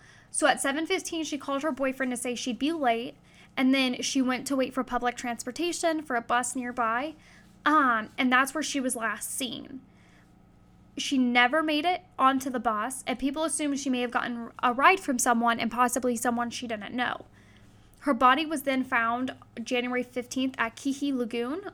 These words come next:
and that was only a mile from where they found Vicky. Her hands were also tied behind her back with a parachute cord, and she had been raped and strangled. But this time, unlike Vicky, Regina was found naked from the waist down,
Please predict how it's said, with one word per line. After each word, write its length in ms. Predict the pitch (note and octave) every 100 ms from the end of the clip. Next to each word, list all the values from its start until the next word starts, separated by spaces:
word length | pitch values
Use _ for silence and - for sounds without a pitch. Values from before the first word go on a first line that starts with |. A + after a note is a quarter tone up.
| -
and 180 | C4 B3
that 140 | B3
was 120 | B3+ B3+
only 260 | C4 C#4+
a 40 | C4+
mile 240 | A#3 A#3
from 180 | B3 A#3
where 120 | A#3
they 120 | A3+
found 280 | A#3 A3+ A3
Vicky. 440 | A3 - - - - - - -
Her 140 | C4+
hands 260 | B3+ C4 A#3
were 160 | A#3+
also 360 | A#3 F4 F4+ E4+
tied 240 | C4+ B3
behind 360 | A#3 A3 A3+ G#3+
her 120 | A#3+
back 360 | A3+ G#3+ A3 B3
with 140 | B3
a 60 | A#3
parachute 480 | A#3 A#3 A3+ B3
cord, 340 | - B3+ A#3 A#3+
and 120 | A#3+ A3+
she 140 | -
had 60 | B3
been 160 | A#3
raped 240 | A3 A3 A3+
and 120 | A3
strangled. 600 | - A#3 - A#1+ - - - - - _ A#3 A3
But 460 | F4 E4 - A3
this 280 | D4+ G4+ -
time, 580 | - A3+ G#3+ G#3 G3+ A3+ - _ -
unlike 440 | C4 C#4+ D4 A#3+ -
Vicky, 480 | A3 - C#3 C3+ -
Regina 440 | - B3 C4+ D4 E4+
was 180 | F4 -
found 400 | C#4 B3+ B3 A#3
naked 340 | C4 C4 D4+
from 180 | C#4+ C4
the 60 |
waist 300 | B3 A#3+ A#3
down, 400 | B3 A3+ G#3+ G#3+